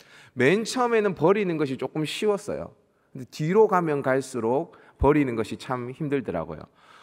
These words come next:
어느 순간에 가서는요, 부모님도 버려야 되더라고요. 부모님도.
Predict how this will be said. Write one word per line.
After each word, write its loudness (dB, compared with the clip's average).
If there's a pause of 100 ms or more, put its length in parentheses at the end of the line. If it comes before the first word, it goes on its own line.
(100)
어느 4
순간에 2
가서는요, -2 (120)
부모님도 2
버려야 2
되더라고요. -8 (800)
부모님도. -8